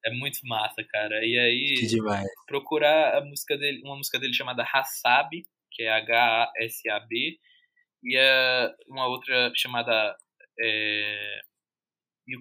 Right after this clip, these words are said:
Speaker 1: Can't, You Can't Cheat Death. Can't Cheat Death, eu acho. Não pode trapacear a morte. O título em
Speaker 2: Sim.
Speaker 1: inglês. Acho que é, acho que é isso, cara. Mas esse cara, tô, assim, pirando, velho. Desde o ano passado, tô ouvindo muito ele.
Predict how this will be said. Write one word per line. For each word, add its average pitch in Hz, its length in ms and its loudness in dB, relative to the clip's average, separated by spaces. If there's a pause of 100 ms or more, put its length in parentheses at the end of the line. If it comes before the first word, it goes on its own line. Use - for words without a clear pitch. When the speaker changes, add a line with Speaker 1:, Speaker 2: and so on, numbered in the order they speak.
Speaker 1:
Can't, 156 220 -2 (240)
You 123 140 -10
Can't 156 200 0
Cheat - 260 0 (120)
Death. 110 300 0 (580)
Can't 127 180 -8
Cheat - 300 -6
Death, 104 320 -6
eu 104 80 -12
acho. 104 380 -12
Não 117 80 -20
pode 113 200 -2
trapacear 110 480 -4
a 110 60 -10
morte. 107 460 -16 (400)
O 117 80 -16
título 117 340 -8
em 117 40 -2
Speaker 2:
Sim. 113 120 -6
Speaker 1:
inglês. 101 240 -4 (440)
Acho - 120 -8
que 165 60 -2
é, 143 340 -2
acho - 140 -10
que - 80 -14
é - 80 -12
isso, 113 220 -6
cara. 110 200 -6
Mas 113 200 -8
esse - 280 -6 (100)
cara, 151 400 0 (380)
tô, 160 120 -2
assim, 156 400 -4
pirando, 120 440 -4
velho. 107 320 -14
Desde 143 380 -8
o 147 80 -8
ano 151 100 -10
passado, 135 400 -4
tô 139 100 -10
ouvindo 127 200 -14
muito 117 320 -18
ele. - 80 -18